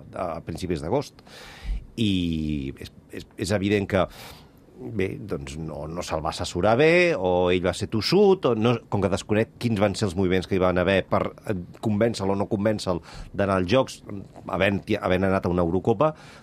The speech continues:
doncs, eh, no, no puc, no puc opinar. Ara, és evident que després hi ha una segona part, que és la que apunta Sònia, i és que, eh, o no se l'ha protegit, o no se l'ha diagnosticat, o no se li ha dit: «No pots jugar encara», no ho sé.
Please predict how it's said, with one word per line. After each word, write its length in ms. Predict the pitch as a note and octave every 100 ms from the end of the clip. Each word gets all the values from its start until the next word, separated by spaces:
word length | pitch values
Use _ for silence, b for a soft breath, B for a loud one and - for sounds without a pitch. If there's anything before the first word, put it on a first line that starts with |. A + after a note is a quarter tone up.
| -
doncs, 540 | E2 G2+ F2 E2 D2
eh, 340 | D#2 D2+ C#2+ C2+
no, 160 | D2+ C#2+
no 100 | C#2
puc, 300 | G2 - A2
no 80 | F#2
puc 240 | F#2 F2
opinar. 320 | - D2+ F2 -
Ara, 220 | F#2 F2 D2
és 60 |
evident 280 | E2 F2 G2+ G#2
que 80 |
després 240 | D#2 - E2
hi 40 |
ha 100 | E2+
una 20 |
segona 300 | - E2+ E2 E2+
part, 140 | E2+
que 80 | F#2+
és 60 | G#2+
la 20 |
que 140 | E2+
apunta 300 | F2+ F#2 E2 -
Sònia, 300 | F2+ G2 D2+
i 60 | D2+
és 80 |
que, 160 | - D#2+ - B B B B B B B B B -
eh, 520 | D#2 C#2+ C2+ C2+ C2+ -
o 140 | D#2+ D2
no 360 | D#2 D#2+ D#2+ E2
se 280 | - - E2
l'ha 360 | E2 E2 D#2+ -
protegit, 720 | F#2 G#2 G2+ C#3+ F3 F#3 -
o 80 | D#2
no 140 | D#2+ E2
se 160 | G2
l'ha 140 | E2+ E2
diagnosticat, 920 | F#2 E2 F2 - F#2 D#3+ C3 F3+ - -
o 120 | F2
no 200 | E2+ F#2+
se 240 | F#2 G2 F2 F2
li 280 | E2+ F2 F#2
ha 100 | F2+
dit: 200 | F#2+ - -
«No 160 | G2 F2+
pots 200 | F2 D#2+
jugar 500 | F2 F#2 F2+ F#2 F2+
encara», 560 | E2+ D3+ E3 F3+ F3+ - C3 - - -
no 220 | G2 F2 E2
ho 40 |
sé. 160 | -